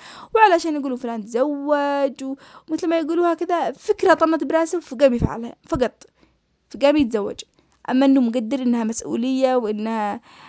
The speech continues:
بعدها تبعات، وإن هذا هي قرار مصيري ممكن إنه يخرب أو يدمر حياة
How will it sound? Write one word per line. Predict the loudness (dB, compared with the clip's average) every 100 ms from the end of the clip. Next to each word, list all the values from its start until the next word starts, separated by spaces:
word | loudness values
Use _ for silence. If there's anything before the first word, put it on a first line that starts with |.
| _ -10
بعدها | -6 -2 0 0 -2 -2 -2 -4 -10 -12 -16 -20 -20 -20 -20 -6
تبعات، | -2 2 4 4 2 0 -2
وإن | -2 -2
هذا | -2 -2 0 0 -2 -12 -20 _ -6
هي | 0 4 4 2 -4 -10 -2
قرار | 2 2
مصيري | 0 0 2 2 2 0
ممكن | 0 -2 -2
إنه | -2 -4
يخرب | -6 -8 -8 -10 -6
أو | -4 -4
يدمر | -8 0 6 6 6
حياة | 2 -2 2 2